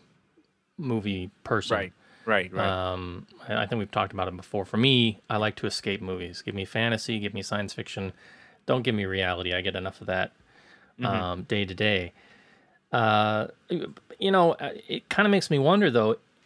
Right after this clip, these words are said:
Speaker 1: in the event that this does take off and does become popular, you know, maybe it will lead to things like a reboot of mash stateside,
Speaker 2: Mm-hmm.
Speaker 1: or maybe directors will start turning to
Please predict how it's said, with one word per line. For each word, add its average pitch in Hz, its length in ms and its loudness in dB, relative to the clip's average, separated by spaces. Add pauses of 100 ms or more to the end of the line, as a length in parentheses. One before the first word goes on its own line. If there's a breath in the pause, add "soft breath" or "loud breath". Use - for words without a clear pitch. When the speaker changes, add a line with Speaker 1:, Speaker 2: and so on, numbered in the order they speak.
(420)
Speaker 1:
in 139 240 0
the 127 140 2
event 139 400 4
that 123 260 0
this - 480 2 (140)
does 120 680 2
take 123 260 -2
off 117 440 0 (100)
and 104 480 -4
does 110 200 0
become 107 280 -4
popular, 107 720 -2
you 135 160 -4
know, 101 100 -4
maybe 107 280 -2
it 110 60 2
will 98 160 -4
lead 104 220 -4 (120)
to 98 420 -4
things 101 320 -6
like 95 140 -4
a 95 40 -6
reboot 101 460 -6
of 95 180 -6
mash 98 680 -4 (480 soft breath)
stateside, 104 800 -2
Speaker 2:
Mm-hmm. - 100 -8
Speaker 1:
or 95 360 -2
maybe 98 460 -6
directors 98 480 -6
will 92 100 -4
start - 340 -4
turning 98 360 -6
to 98 560 -6